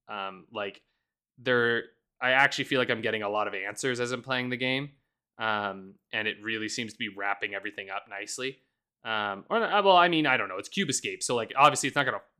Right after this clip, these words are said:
fully wrap things up. They can do whatever they want, but I do feel like I'm getting to, like, the crux of it, um, which is quite nice. And, and more so in the second chapter than in the first chapter.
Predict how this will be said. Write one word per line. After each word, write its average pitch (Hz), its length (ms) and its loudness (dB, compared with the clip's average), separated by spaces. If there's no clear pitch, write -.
fully 127 180 0
wrap 104 300 -2
things 98 180 -8
up. 98 160 -6
They 107 80 -6
can 104 80 -12
do 117 80 -10
whatever 104 220 -4
they 95 60 -6
want, 101 320 -6
but 143 300 4
I 123 80 0
do 139 180 0
feel 143 220 0
like 120 180 2
I'm 110 240 -2
getting 110 500 -4
to, 113 180 -8
like, 101 280 -8
the 117 80 -8
crux - 460 -6
of 95 80 -14
it, - 240 -20
um, 104 300 -12
which 120 140 -14
is 110 60 -10
quite 98 220 -6
nice. 87 240 -12
And, 151 140 0
and 175 240 2
more 185 300 6
so 165 260 4
in 143 80 2
the 127 60 -2
second 117 320 -2
chapter 104 340 -6
than 98 140 -14
in 95 100 -20
the 92 60 -20
first - 300 -18
chapter. - 320 -20